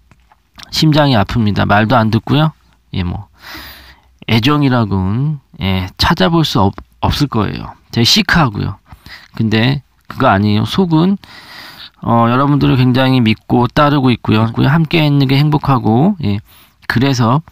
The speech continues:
어, 여러분께 시크하게, 예, 밀당의 고수, 예, 그렇게 나올 수 있는 겁니다.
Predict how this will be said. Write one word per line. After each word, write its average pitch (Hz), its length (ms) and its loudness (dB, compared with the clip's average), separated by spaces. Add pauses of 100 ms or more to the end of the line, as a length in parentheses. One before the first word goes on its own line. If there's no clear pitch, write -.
(600)
어, 104 240 2
여러분께 107 440 0
시크하게, 170 680 0 (320)
예, 95 360 -2
밀당의 143 480 2
고수, 113 320 -2 (400)
예, 98 140 -4 (640)
그렇게 - 260 -2
나올 107 260 2
수 127 120 -2
있는 120 180 2
겁니다. 95 400 -2